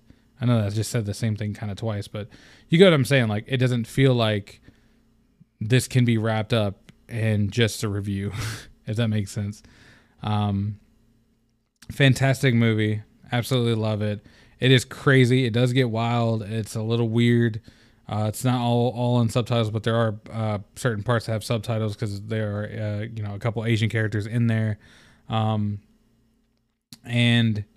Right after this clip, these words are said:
yeah, I, I, I love it, man. I, I felt it on every single way. Um,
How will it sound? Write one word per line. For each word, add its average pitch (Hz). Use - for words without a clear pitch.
yeah, 120
I, 131
I, -
I -
love 202
it, 110
man. 127
I, 139
I -
felt 160
it 147
on 131
every 131
single 127
way. 117
Um, 110